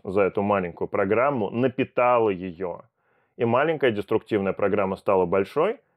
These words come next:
и вызвала сам козёл. Вот так это происходит.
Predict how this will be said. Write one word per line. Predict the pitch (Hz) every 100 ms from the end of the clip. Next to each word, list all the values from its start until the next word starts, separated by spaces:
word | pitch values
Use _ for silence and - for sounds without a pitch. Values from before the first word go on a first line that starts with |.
| _
и | -
вызвала | 123 139 147 151 151 151 _
сам | _ 107 110
козёл. | 117 107 90 78 - _ _ _ _ _ _ _ _ _ _ _ _ _ -
Вот | 170 -
так | 175 156
это | 123
происходит. | 110 104 95 - 90 82 -